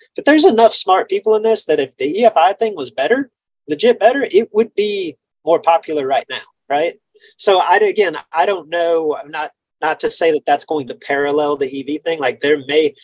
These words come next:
but I think right now we're in that state of fear where we just don't understand it. We're like,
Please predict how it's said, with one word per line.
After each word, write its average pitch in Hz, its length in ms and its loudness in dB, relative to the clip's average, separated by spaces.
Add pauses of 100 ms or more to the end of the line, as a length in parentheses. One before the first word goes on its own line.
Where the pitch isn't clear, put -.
(160)
but 175 100 4
I 170 120 6
think 180 300 -2
right 156 300 0
now 160 300 -4
we're 170 180 0
in 147 140 -2
that - 180 -6
state 151 300 -6
of 117 120 -10
fear 202 460 -6 (520)
where 156 160 2
we 151 120 0
just 151 320 -4
don't 151 300 -4
understand 160 640 -6
it. - 160 0
We're 131 80 -4
like, 123 160 -4